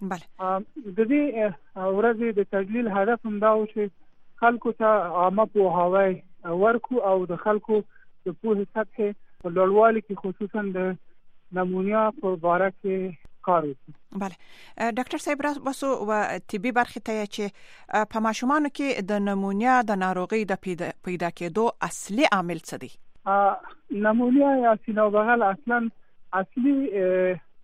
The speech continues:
Speaker 2: عامل یا لامل چې دی هغه، اه، میکروبونه دي چې دا میکروبونه کېدای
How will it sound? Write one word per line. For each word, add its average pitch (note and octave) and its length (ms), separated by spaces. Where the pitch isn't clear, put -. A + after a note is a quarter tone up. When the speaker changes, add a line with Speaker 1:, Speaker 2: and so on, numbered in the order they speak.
Speaker 2:
عامل G#3 480
یا G3+ 200
لامل F#3 520
چې G#3+ 220
دی G3+ 60
هغه، F#3+ 460
اه، E3+ 340
میکروبونه F#3 640
دي G#3 160
چې F#3+ 120
دا F#3+ 160
میکروبونه F#3+ 520
کېدای F#3+ 400